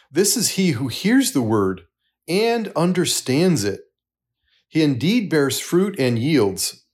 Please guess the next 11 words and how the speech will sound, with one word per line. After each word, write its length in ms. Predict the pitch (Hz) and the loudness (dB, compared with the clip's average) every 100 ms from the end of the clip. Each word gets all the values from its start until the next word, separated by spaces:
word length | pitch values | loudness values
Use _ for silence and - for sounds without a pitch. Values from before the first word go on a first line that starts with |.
| - | -4
in 180 | 123 | 0
one 200 | 123 190 | 2 2
case 320 | 190 127 123 117 | 0 -2 0 0
a 120 | 101 | 0
hundredfold, 800 | 143 170 165 - 170 202 185 _ _ _ _ _ _ _ _ - - - | 2 0 -2 -2 0 0 -2 _ _ _ _ _ _ _ _ -20 -20 -6
in 80 | 139 | -4
another 380 | 147 160 175 | 0 2 0
sixty, 680 | 147 - 208 - 220 190 - _ _ _ - | -2 -4 -4 -4 -4 -4 -8 _ _ _ -6
and 120 | 117 | 0
in 120 | 123 | 2
another 580 | 117 120 117 127 131 _ | 2 2 2 0 -4 _